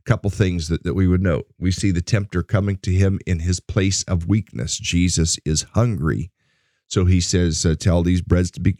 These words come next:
uh, tell these stones to become bread." Jesus is hungry. So the tempter comes to him in the area of, uh,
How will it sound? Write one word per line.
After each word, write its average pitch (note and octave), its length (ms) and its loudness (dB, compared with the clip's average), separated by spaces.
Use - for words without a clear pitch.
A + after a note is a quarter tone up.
uh, F2 180 0
tell G2+ 200 2
these F#2+ 160 0
stones F#2+ 320 0
to - 100 -10
become G#2+ 340 0
bread." A2 440 0
Jesus F#2 500 2
is F#2 180 0
hungry. G2 380 0
So D#2+ 380 0
the F#2 80 -2
tempter F#2+ 440 0
comes F#2 340 -2
to - 120 -4
him G2 360 2
in G2 180 0
the F2+ 220 0
area G2 480 2
of, F#2 420 0
uh, E2 240 2